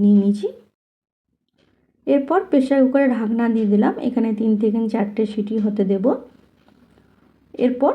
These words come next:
উল্টো দিকে আমি একটা প্যান নিয়ে নিয়েছি, তার মধ্যে এক চামচ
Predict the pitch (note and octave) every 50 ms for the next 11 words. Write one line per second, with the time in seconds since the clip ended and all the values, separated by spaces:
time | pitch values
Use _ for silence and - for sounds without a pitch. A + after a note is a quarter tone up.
0 | - - B3+ C4 B3+ C4 B3 A3 B3 B3 B3 C4 B3 B3 C4 B3+ - - - -
1 | - _ _ _ _ _ _ _ _ _ _ _ _ _ _ - A#3+ A3+ A#3 -
2 | A#3 A#3+ B3 A#3 A3 A3 A3 A3+ A3 A3 A3 A3 A3 G#3+ - F4+ G4 - C#4 A3
3 | G#3 G3+ G3+ G3 G3 G#3 G#3 G#3 G#3 - - G3+ G3 G3+ G3+